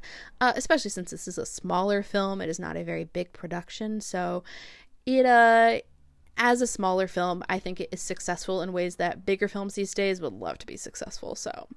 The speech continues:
yeah, it's not amazing. It's not great. I don't quite love it, but there's enough things about Blue Jean that I would say it's obviously, it's just not terrible. It's just not great. It could have been better,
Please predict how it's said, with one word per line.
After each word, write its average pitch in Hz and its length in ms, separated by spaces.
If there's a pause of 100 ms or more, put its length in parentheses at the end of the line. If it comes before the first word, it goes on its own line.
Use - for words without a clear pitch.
(260)
yeah, - 260 (120)
it's 240 240
not 320 320 (220)
amazing. 196 760
It's 156 200
not 196 300
great. 208 420
I 180 120
don't 185 200
quite 175 300
love 196 380
it, - 340 (420)
but 202 160
there's 208 220
enough 208 400
things 208 240
about 180 420
Blue 175 300
Jean 185 600
that 170 400
I 180 360
would 180 260
say 156 360
it's - 480 (580)
obviously, 175 640 (320)
it's - 220
just - 180
not - 160
terrible. - 420
It's 208 180
just - 140
not 277 140
great. 339 200 (160)
It 269 140
could 302 140
have 294 80
been 285 120
better, 277 420